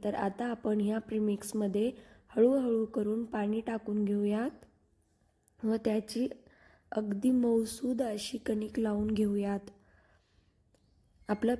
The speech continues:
पीठ अगोदरच बऱ्यापैकी प्रिपेअर झालं आहे, त्यामुळे आता कणिक लावायला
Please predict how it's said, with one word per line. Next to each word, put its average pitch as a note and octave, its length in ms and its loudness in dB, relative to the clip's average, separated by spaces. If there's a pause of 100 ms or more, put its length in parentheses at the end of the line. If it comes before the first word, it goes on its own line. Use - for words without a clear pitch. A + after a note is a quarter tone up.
पीठ A#3+ 220 0
अगोदरच A3+ 580 2
बऱ्यापैकी A3+ 600 -2
प्रिपेअर G#3+ 440 -2
झालं G#3 300 0
आहे, G#3 280 0
त्यामुळे A3+ 520 0
आता B3+ 340 -4
कणिक G#3+ 380 -2
लावायला G3+ 600 0